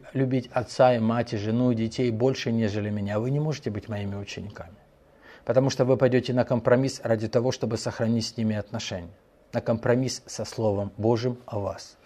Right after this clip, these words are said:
Потому это сражение, это ваш Назарет, когда от вас требуют сейчас ответа, а вы не даёте ответа, потому что вы его не имеете здесь пока.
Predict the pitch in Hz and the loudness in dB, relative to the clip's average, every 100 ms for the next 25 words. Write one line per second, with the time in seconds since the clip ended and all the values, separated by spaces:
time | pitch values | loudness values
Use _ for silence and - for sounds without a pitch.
0 | - _ _ _ _ _ _ _ _ _ | -20 _ _ _ _ _ _ _ _ _
1 | - - 120 165 190 135 135 139 - 143 | -16 -4 2 6 6 4 2 2 2 2
2 | 143 139 101 95 120 120 123 139 - 127 | 6 6 4 0 0 6 8 8 6 2
3 | 120 127 107 90 - _ _ _ _ _ | 6 8 6 4 -6 _ _ _ _ _
4 | _ _ 120 120 131 123 127 123 131 123 | _ _ 0 10 10 12 8 6 4 4
5 | 120 113 - 123 165 - 117 - 98 - | 4 2 0 4 6 6 0 -4 -6 -8
6 | - - - 123 131 139 135 147 151 139 | -20 -10 0 2 2 2 4 6 4 4
7 | 110 - 104 - - 110 113 110 120 123 | -2 -2 -8 -10 -8 -4 -4 -4 -2 0
8 | 123 117 110 113 117 117 117 110 107 113 | 0 0 0 2 0 0 0 -2 -4 -6
9 | 104 104 120 - - - - 87 | -6 -2 -2 -4 -10 -10 -12 -14